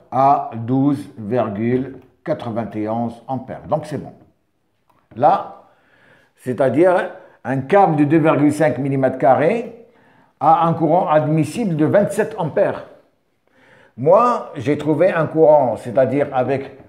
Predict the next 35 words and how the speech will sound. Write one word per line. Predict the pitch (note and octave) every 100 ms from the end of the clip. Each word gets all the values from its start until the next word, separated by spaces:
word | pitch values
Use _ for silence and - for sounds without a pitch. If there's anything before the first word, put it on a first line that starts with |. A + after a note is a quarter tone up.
| - - A2
le |
courant | A2 D3+ D3 D#3
de | D3+
court-circuit, | - E3+ - E3 D3+ E3 E3
si | A#2 B2+
je |
le | C#3+
multiplie | C#3 D3+ C3 D#3+
par | D#3+ E3
ce | -
coefficient | - D3+ D3 C#3+ D3 C3+
de | C3+
un | C3+ C3
virgule | B2+ C3+
vingt-cinq, | B2+ F#3 A3 G#3+ A#3 A#3 - - -
j'ai | A2 C3
un | F#3 D#3+
courant | D3+ C#3 D#3
A | E3
D | C3+ D3 C3+
Z | B2+ E3 E3 F#3 - -
d'emploi, | A2+ E3 E3+ C#3+ C3 C3
pardon, | A2+ A2 C3+ G3
j'ai | C3
un | B2+
courant | - A#2+ C3
d'emploi | A#2+ A#2 B2+ F3+
de | D3 C3+
douze | D3 G3 A#2+
virgule | D3+ D3 E3
quatre-vingt-onze. | - - C#3 C3 A2 F2 D#2+ - _ _ _
Ça, | _ D3+ C3
c'est | A#2+ B2+
I | B2
Z, | G#2+